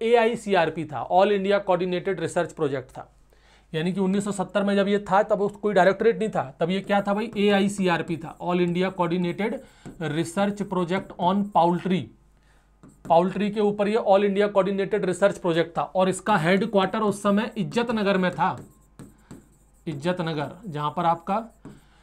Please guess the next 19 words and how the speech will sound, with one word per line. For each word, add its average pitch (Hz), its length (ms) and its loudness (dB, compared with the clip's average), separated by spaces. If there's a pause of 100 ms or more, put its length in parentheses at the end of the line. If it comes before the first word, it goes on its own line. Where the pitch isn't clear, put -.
(380)
एवियन 175 400 2
रिसर्च 175 360 0
इंस्टीट्यूट 170 480 -4
है, 175 160 4
वेटनरी 170 420 0
रिसर्च 170 260 2
इंस्टीट्यूट, 185 300 -2
पूरा 208 160 4
एक 185 120 4
ही 208 80 -2
कैंपस 160 400 -2
है। 139 60 -12 (300)
तो 156 60 -10
जो 156 160 0
वेटनरी 170 420 0
रिसर्च 180 360 -2
इंस्टीट्यूट 175 400 -6
है 185 60 -2
ना 226 100 -4